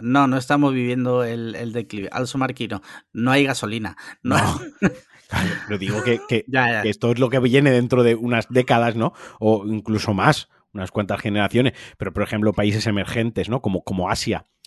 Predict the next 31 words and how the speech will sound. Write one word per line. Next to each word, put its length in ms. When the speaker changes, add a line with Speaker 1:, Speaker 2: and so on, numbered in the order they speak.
Speaker 2:
eh, 180
cada 220
vez 120
demandan 420
más, 320
más 280
alimento 540
porque 240
cada 220
vez 140
son 280
Speaker 1:
Sí. 60
Speaker 2:
más 440
población, 500
pero 200
no 100
solo 240
cada 180
vez 120
son 160
más 180
población, 420
sino 180
como 140
es 60
una 100
economía 400
emergente, 500
cada 120
vez 120
tienen 300